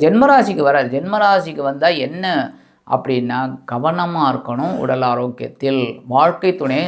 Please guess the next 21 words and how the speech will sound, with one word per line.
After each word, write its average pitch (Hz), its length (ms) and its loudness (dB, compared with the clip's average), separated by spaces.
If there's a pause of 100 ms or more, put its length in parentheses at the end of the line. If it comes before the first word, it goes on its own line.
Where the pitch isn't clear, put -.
(140)
உடல் 135 240 4
ஆரோக்கியத்துல 127 480 0
கவனமா 123 320 0
இருக்கும். 123 340 -4
ஏன்னா 180 160 0 (200)
ஏழாம் 202 260 4
இடத்தை 147 240 0
பார்க்க 139 220 -2
போறாரு, - 200 -6 (760)
ஏழாம் 170 260 4
பார்வை 160 180 4 (160)
ஏழாம் 180 240 4
இடத்தை 131 220 0
பார்க்க 135 180 0
போறாரு 123 320 2
மிதுன 147 300 0
ராசியை. 117 280 -8 (220)
So 170 80 4 (580)
கவனமா 185 440 4
இருக்கணும் 120 340 -8
எடுக்கிற 135 240 -2